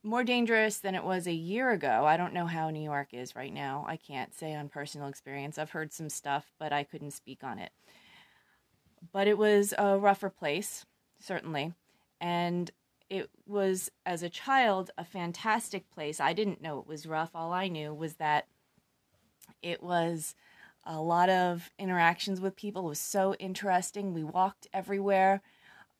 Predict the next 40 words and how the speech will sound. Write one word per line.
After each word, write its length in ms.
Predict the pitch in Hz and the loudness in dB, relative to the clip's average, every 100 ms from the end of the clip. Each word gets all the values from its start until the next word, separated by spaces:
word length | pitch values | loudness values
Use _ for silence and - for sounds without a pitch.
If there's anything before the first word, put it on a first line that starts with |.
| _ _ | _ _
I 120 | 180 | -2
happened 420 | 185 185 180 196 | 2 4 4 0
to 80 | 190 | -4
grow 220 | 185 190 | -2 2
up 160 | 185 190 | 2 2
in 80 | 175 | -6
a 60 | |
part 380 | 165 - 175 175 - | -8 0 2 2 -2
of 120 | 170 | -8
the 100 | 180 | -8
city 340 | - 180 175 | -6 -6 -4
that 240 | 175 165 - | 0 0 2
was 420 | 170 165 165 - _ _ _ | -2 -2 -4 -8 _ _ _
very 240 | - 175 196 | -2 2 2
green, 540 | 165 165 165 185 240 - _ _ _ _ _ | 0 -4 -2 0 -2 -4 _ _ _ _ _
uh, 220 | 175 165 - | -4 -2 0
which 220 | 170 175 | -2 -2
is 160 | 180 165 | -4 -4
different 380 | - 214 214 - | -8 -6 -6 -4
than 140 | 175 | -4
the 80 | 165 | 2
rest 280 | 165 165 - | 2 2 -2
of 100 | 185 | -6
the 80 | 185 | -6
city. 420 | - 196 208 214 | -4 0 0 -2
And, 360 | - 190 185 185 | -2 -2 0 -2
but 160 | 185 196 | 2 4
mostly 520 | 208 226 - 233 214 | 4 2 0 2 2
it 100 | 190 | 2
was 180 | 185 175 | 0 -2
just, 380 | 180 175 - - | -6 -8 -10 -10
uh, 280 | 165 160 156 - - | -2 0 0 -4 -10
it 60 | |
was 180 | 185 180 _ | -8 -10 _
Con 240 | - 185 | -4 0
Ed 180 | 202 202 | 2 2
buildings. 440 | 165 131 101 85 - | 2 -2 -2 -6 -4
It 60 | |
was 180 | 139 156 | -2 -2
very, 560 | 160 170 170 175 175 | 4 4 4 2 -2